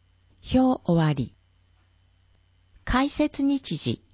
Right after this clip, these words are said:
月曜日から金曜日、祝休日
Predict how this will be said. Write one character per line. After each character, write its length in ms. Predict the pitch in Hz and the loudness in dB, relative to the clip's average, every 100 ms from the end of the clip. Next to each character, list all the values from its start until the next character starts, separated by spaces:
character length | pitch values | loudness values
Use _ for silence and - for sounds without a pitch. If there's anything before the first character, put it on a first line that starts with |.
| _ _ _ _ _ - | _ _ _ _ _ -4
月 300 | 196 - 294 | -4 0 2
曜 240 | 320 311 | 4 2
日 120 | 233 | 0
か 140 | 208 185 | 0 2
ら 120 | 175 | 2
金 300 | - 214 214 | 2 4 6
曜 240 | 208 175 | 6 4
日、 240 | 135 107 - _ _ | 0 -4 -8 _ _
祝 280 | - - 254 | -14 -4 -4
休 260 | - 285 262 | 0 2 2
日 180 | - | 0